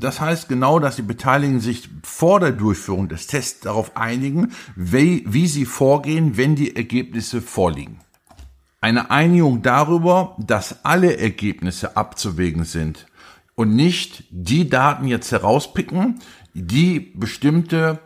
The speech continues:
Standpunkte stützen. Und ganz wichtig, dass man sich darauf einigt, Projekte verlassen zu können, beziehungsweise fallen zu lassen, wenn sie nicht durch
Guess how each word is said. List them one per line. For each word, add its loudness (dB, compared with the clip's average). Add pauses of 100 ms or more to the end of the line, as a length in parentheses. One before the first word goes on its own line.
Standpunkte 0
stützen. -6 (100)
Und 4
ganz 2
wichtig, -2
dass -2
man -2
sich -6
darauf -4
einigt, -2 (220)
Projekte 2
verlassen 0 (120)
zu -4
können, -2
beziehungsweise 0
fallen 2
zu -4
lassen, -2 (300)
wenn 4
sie 2
nicht 0
durch -6